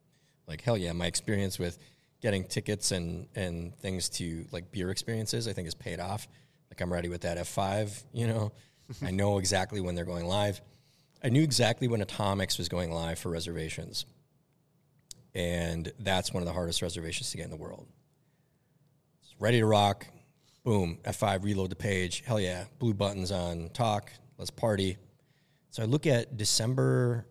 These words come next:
Speaker 1: reservations, and the button is not blue.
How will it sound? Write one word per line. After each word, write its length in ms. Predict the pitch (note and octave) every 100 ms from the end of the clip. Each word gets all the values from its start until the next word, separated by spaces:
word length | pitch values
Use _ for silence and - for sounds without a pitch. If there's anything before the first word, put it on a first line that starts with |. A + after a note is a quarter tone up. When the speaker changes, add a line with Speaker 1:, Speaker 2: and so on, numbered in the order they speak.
| -
Speaker 1:
reservations, 920 | G2+ G2 G2+ F2+ E2+ - F#2 - - -
and 120 | G2
the 40 |
button 600 | F2+ G2+ G2+ G#2 F#2+ F#2+ G2+ - -
is 540 | F#2+ F2 F2 F2+ - -
not 260 | D#2 E2
blue. 320 | - E3+ -